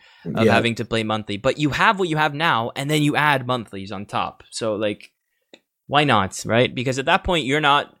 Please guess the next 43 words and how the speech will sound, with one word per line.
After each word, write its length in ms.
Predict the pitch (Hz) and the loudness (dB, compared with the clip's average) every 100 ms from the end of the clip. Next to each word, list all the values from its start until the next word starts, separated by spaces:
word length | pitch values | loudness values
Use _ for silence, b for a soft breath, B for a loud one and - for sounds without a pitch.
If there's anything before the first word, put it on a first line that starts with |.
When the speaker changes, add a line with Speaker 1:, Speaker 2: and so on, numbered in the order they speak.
| - | -8
Speaker 1:
now 180 | 131 147 | 0 2
you're 180 | 143 | 2
kind 240 | 139 139 131 | 0 -2 -2
of 100 | 117 | -2
admitting 380 | 117 120 117 110 | 0 0 2 2
that 100 | 110 | 0
you 120 | 113 | 0
just 160 | 117 117 | -2 0
don't 120 | 113 | 2
want 200 | 110 - | 2 2
others 320 | 104 101 98 | 2 2 2
to 60 | 101 | 0
have 200 | 98 98 | 0 2
better 200 | 101 101 | 2 2
stuff 300 | - 101 107 | 2 2 0
than 140 | 95 | -6
you. 240 | 85 82 - _ _ _ _ | -6 -8 -12 _ _ _ _
Like, 240 | 92 98 - | -8 -8 -10
you 480 | - - - 120 135 | -20 -20 -20 -6 -4
should 160 | 165 175 | -2 2
get 180 | 180 | 2
what 120 | 156 160 | 4 0
you 120 | 160 | 0
played 300 | - 165 151 | 0 0 0
for. 320 | - - 117 _ _ _ _ _ B B B | -8 -16 -16 _ _ _ _ _ B B B
Speaker 2:
I 120 | 143 180 | -6 -6
agree 320 | 147 160 165 | -4 -2 0
with 160 | 143 131 | -2 -2
Ali 480 | 127 139 135 127 | 0 2 2 2
Wiki 420 | 120 127 - 131 113 | 2 0 0 0 0
as 140 | 107 | 2
well. 140 | 117 | 2
He 80 | 107 | 2
said 240 | 117 - 127 | 0 0 2
Elite 260 | 127 131 | 2 2
Two 180 | - 139 | 0 4
needs 220 | 127 120 | 4 4
buffing. 320 | - 107 - 85 - - | 4 2 0 -8 -10 -2
I 80 | 123 | 0
completely 440 | 123 120 110 101 | 2 4 4 4
agree 220 | 101 104 | 2 0
with 120 | 98 | -2
that. 180 | 92 95 | -4 -8